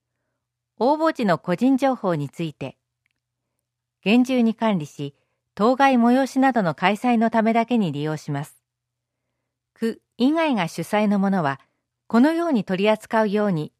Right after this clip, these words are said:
主催者へ要請しています。申し込みの記入例、終わり。以上で、広報千代田、令和六年、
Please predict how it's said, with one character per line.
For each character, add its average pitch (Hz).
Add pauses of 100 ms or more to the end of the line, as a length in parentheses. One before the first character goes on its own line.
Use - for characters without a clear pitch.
(100)
主 180
催 277
者 196
へ 143
要 147
請 202
し -
て -
い 165
ま 156
す。 - (840)
申 240
し -
込 269
み 247
の 247
記 233
入 254
例、 139 (320)
終 160
わ 170
り。 156 (2250)
以 277
上 254
で、 160 (680)
広 302
報 185
千 -
代 208
田、 151 (680)
令 240
和 254
六 240
年、 143